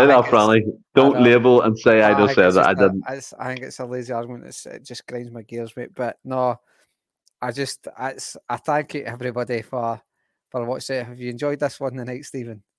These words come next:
Speaker 2: Ah, mate, it's, it's been brilliant. I didn't even realise it was gonna go on that sort of rant.
Speaker 1: <laughs>
Speaker 2: It, it, it's lifted, it's lifted a lot from me, to be fair. But yeah, no, a hundred percent. I've enjoyed it. I've enjoyed all the interaction. As I said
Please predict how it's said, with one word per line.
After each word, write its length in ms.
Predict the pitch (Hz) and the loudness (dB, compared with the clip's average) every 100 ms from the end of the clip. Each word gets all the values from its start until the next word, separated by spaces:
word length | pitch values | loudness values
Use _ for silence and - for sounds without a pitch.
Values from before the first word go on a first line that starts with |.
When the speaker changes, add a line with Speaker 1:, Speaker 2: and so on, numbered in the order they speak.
| _ _ _ _ _ - | _ _ _ _ _ 0
Speaker 2:
Ah, 180 | 82 - | 2 4
mate, 120 | 87 87 | 4 4
it's, 100 | - 85 | 2 0
it's 120 | 90 | -2
been 140 | - 92 | -2 2
brilliant. 260 | 95 101 | 4 6
I 60 | 107 | 6
didn't 200 | 120 135 | 6 6
even 100 | 107 | 6
realise 320 | 92 92 104 | 8 8 6
it 40 | 104 | 4
was 120 | 98 | 0
gonna 220 | - 113 | 2 2
go 100 | 110 92 | 6 6
on 100 | 101 | 4
that 220 | 101 98 | 2 2
sort 180 | 104 98 | 4 6
of 80 | 92 | 6
rant. 380 | 95 120 151 | 4 2 0
Speaker 1:
<laughs> 0 | |
Speaker 2:
It, 320 | 113 151 131 127 | 0 4 2 4
it, 180 | 127 127 | 4 4
it's 140 | 127 | 2
lifted, 440 | 120 131 135 147 - - - | 4 6 6 4 4 0 0
it's 180 | 117 - | 0 4
lifted 380 | 110 120 131 113 | 4 4 4 4
a 60 | |
lot 340 | 98 92 101 - | 6 6 4 2
from 100 | 113 | 4
me, 140 | 113 | 6
to 80 | 107 | 6
be 160 | 110 | 4
fair. 340 | 107 113 110 - - _ _ - | 4 4 4 -4 -20 _ _ 0
But 180 | 98 | 2
yeah, 220 | 113 117 110 - | 4 6 4 2
no, 400 | 120 123 123 92 - | 4 6 4 2 -2
a 120 | 107 - | -2 0
hundred 180 | 120 123 | 0 4
percent. 300 | 110 107 104 | 2 4 4
I've 80 | 107 | 4
enjoyed 320 | 101 104 98 | 2 4 4
it. 100 | 104 | 4
I've 140 | - 95 | 2 -2
enjoyed 300 | 98 107 104 | 2 4 6
all 80 | 98 | 6
the 100 | 98 | 4
interaction. 600 | 92 92 92 92 104 98 - | 4 4 4 2 -4 -4 -4
As 100 | 92 | -4
I 60 | |
said 300 | - 98 98 | 2 4 4